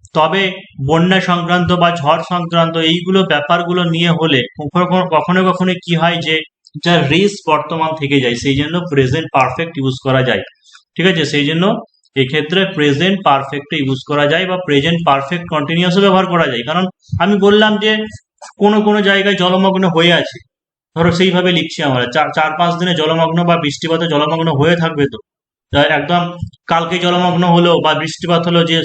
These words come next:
সব জল উধাও হয়ে গেল, তাহলে তো হবে না, তাহলে তো বন্যাই হবে না। তো এইরকম, এরকম জিনিসের ক্ষেত্রে কখনো কখনো প্রেজেন্ট পারফেক্ট বা প্রেজেন্ট পারফেক্ট কন্টিনিউয়াস ইউজ করা যায়, সেটা আমাদের প্র্যাকটিস করতে করতে আস্তে আস্তে বুঝে যাবে।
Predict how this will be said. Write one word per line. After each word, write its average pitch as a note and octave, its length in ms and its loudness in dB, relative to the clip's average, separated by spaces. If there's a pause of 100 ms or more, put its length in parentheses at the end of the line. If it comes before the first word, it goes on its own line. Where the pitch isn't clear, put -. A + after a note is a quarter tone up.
সব E3 220 0
জল D#3+ 160 -2
উধাও D3+ 260 2
হয়ে D#3 180 0
গেল, D3 180 0
তাহলে C#3+ 200 0
তো D#3+ 60 0
হবে D#3 200 0
না, C#3+ 80 0
তাহলে C#3+ 220 -2
তো C#3+ 80 -4
বন্যাই D3+ 360 -2
হবে A#2 180 -4
না। G#2 60 -10 (720)
তো F3 40 0 (160)
এইরকম, F#3+ 360 2
এরকম G#3 300 2
জিনিসের F3 380 0
ক্ষেত্রে F#3+ 300 0
কখনো D#3+ 320 -4
কখনো E3+ 320 -2
প্রেজেন্ট C#3+ 360 2
পারফেক্ট D3+ 380 -2
বা F#3 140 0
প্রেজেন্ট D3 260 -2
পারফেক্ট C#3 300 -4
কন্টিনিউয়াস C#3+ 440 -4
ইউজ C#3 260 -2
করা D3 180 -2
যায়, B2 220 -2 (460)
সেটা G3 220 0
আমাদের G3+ 340 2
প্র্যাকটিস F3 400 -4
করতে E3+ 220 -6
করতে D#3+ 260 -2 (300)
আস্তে C3+ 260 0
আস্তে C3+ 180 -4
বুঝে C3 300 0
যাবে। G#2 180 -10